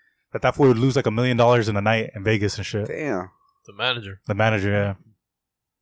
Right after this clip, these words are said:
Speaker 3: Hmm.
Speaker 1: Yeah, I was getting strung out. I don't actually know the story of Elvis that well, but I
Speaker 2: I
Speaker 1: just
Speaker 2: don't,
Speaker 1: know he
Speaker 2: I,
Speaker 1: suddenly
Speaker 2: I don't think in the beginning he was doing it. I mean, I could be wrong.
Speaker 3: Well, in the beginning, no one does it.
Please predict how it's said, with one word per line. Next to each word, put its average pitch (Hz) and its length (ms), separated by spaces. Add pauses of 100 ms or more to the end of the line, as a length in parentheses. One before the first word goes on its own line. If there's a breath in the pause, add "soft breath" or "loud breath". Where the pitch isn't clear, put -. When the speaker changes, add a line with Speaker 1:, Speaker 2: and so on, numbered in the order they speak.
(520)
Speaker 3:
Hmm. 120 60
Speaker 1:
Yeah, 123 120
I 135 60
was 196 160
getting 165 160
strung 160 280
out. 170 140
I 202 40
don't 240 100
actually 233 240
know 208 120
the 196 80
story 190 240
of 143 60
Elvis 156 280
that 123 100
well, 113 120
but 101 280 (100)
I 123 40
Speaker 2:
I - 20
Speaker 1:
just 175 100
Speaker 2:
don't, 170 80
Speaker 1:
know 131 80
he 131 100
Speaker 2:
I, - 60
Speaker 1:
suddenly 113 560
Speaker 2:
I 160 80
don't 185 120
think 190 140
in 165 60
the 127 80
beginning 131 340
he 117 40
was 104 160
doing 117 220
it. 123 160 (640)
I 139 60
mean, 156 140
I 160 80
could 131 120
be 113 80
wrong. 131 340
Speaker 3:
Well, 139 80
in 139 40
the 135 80
beginning, 131 320
no 151 140
one 135 160
does 107 180
it. 98 120